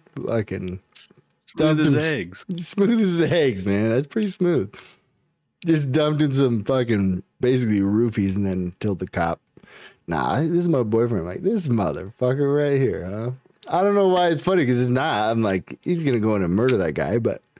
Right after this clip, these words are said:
Speaker 1: <laughs> you know? Or he, like, I don't know, like, it's fucked up. He's like, he had dead people in his apartment, and he would tell the lady, he's like, "Ah,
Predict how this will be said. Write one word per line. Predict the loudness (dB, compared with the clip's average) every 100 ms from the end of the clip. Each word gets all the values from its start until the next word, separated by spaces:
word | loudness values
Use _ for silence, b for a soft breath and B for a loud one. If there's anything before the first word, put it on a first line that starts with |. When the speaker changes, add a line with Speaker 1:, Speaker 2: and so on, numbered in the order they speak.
| _
Speaker 1:
<laughs> | -14 -14 _ _ _ _ _ _ _
you | -2 0
know? | -2 0 -2 -4 B -16 -16 -6
Or | 0 2
he, | 4
like, | 2 2 0 -2
I | 0
don't | 2 2
know, | 2 2
like, | 2 2
it's | 0
fucked | 0 0 2
up. | 2
He's | 2 2
like, | 2 0 -6 B B B B B _
he | 0 2
had | 2 0 0
dead | 0 2
people | 2 2 2 2
in | 2
his | 0
apartment, | 0 0 0 2 0 -2 _ _ _ _ _ _ _ -2
and | 2
he |
would | 2 2
tell | 0
the | 2
lady, | 2 2
he's | 0
like, | -2
"Ah, | -6 -8